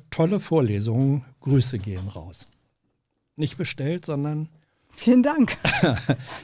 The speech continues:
Speaker 1: Äh, wa-,
Speaker 2: Ich wei-,
Speaker 1: was
Speaker 2: ich weiß jetzt auch nicht, ich hab ja in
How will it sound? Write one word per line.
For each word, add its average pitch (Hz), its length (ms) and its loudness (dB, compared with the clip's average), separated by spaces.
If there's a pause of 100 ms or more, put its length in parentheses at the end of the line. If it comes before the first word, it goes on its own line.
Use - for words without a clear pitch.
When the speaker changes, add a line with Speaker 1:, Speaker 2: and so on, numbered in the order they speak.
Speaker 1:
Äh, 143 180 -2 (100)
wa-, 151 100 -4
Speaker 2:
Ich 240 140 2
wei-, 269 120 4
Speaker 1:
was 285 80 2
Speaker 2:
ich 254 100 4
weiß 254 160 4
jetzt 240 180 0
auch 208 240 2
nicht, 226 260 2
ich - 200 -8
hab 190 100 -10
ja 170 140 -6
in 190 300 -6